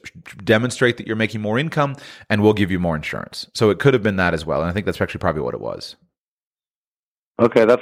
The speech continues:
Speaker 2: great. Yeah, it does sound like a mixture of both the, the, the reach out for an advertising to,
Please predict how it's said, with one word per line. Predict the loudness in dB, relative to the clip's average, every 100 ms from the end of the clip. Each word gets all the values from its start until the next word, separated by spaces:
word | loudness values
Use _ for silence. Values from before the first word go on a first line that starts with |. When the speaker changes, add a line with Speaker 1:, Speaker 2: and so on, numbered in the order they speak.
| 2
Speaker 2:
great. | 4
Yeah, | 4 6
it | 4
does | 2
sound | 2 0
like | 0
a |
mixture | 0 -2 -2 -2
of | 0
both | 0 0
the, | -4
the, | -2 -2 -2 -6 -10
the |
reach | -8 -6 2
out | 2 2
for | -2
an | 2
advertising | 2 0 _ 2 2 2 -4 -6
to, | -4 -4 -4